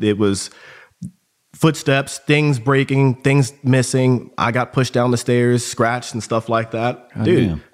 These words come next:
Speaker 1: no bullshit,
Speaker 2: Well, s-,
Speaker 1: man.
Speaker 2: so I guess, you know, my, my next logical question then is, uh, has that had,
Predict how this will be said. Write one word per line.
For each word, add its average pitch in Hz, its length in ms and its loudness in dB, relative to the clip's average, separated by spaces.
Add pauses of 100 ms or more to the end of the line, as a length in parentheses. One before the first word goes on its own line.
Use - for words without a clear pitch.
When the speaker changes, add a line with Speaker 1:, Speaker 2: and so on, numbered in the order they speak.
Speaker 1:
no 98 180 0
bullshit, 139 440 0
Speaker 2:
Well, 120 100 2
s-, 123 100 0
Speaker 1:
man. 131 220 -2
Speaker 2:
so 101 440 2 (540)
I 98 120 -2
guess, 95 280 -2
you 82 160 -2
know, 80 120 2
my, 78 380 2
my 80 160 2
next 87 300 0
logical 73 420 -2
question 85 380 -2
then 73 140 2
is, 73 200 0
uh, 67 200 0
has 80 260 -2
that 87 180 0
had, 78 460 -2